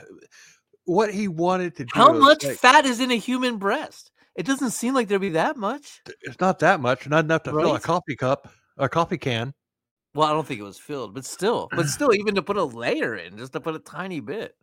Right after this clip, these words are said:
Speaker 1: But they found, they found quite, yeah, they found quite a, a, a lot. I mean, in his trailer, they found rendered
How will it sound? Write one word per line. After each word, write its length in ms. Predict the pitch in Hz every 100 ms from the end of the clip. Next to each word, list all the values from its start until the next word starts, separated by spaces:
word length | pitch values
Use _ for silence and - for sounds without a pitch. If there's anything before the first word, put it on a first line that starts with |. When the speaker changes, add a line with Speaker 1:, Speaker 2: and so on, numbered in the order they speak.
| _
Speaker 1:
But 120 | - 170
they 120 | 180
found, 400 | - 175 165 151 _
they 140 | 151
found 380 | 151 160 151 131 - _ _ _
quite, 500 | - - 139 123 - _
yeah, 200 | 127 101
they 120 | 107
found 240 | 110 131 117
quite 300 | - 110 101
a, 100 | - _
a, 180 | 117 107 _ _
a 80 | 110
lot. 420 | 104 104 104 98 - - - -
I 80 | 143
mean, 320 | 143 135 123
in 140 | 165
his 100 | 165
trailer, 340 | - 175 165 147
they 140 | 131
found 280 | 160 139 117
rendered 380 | 135 180 170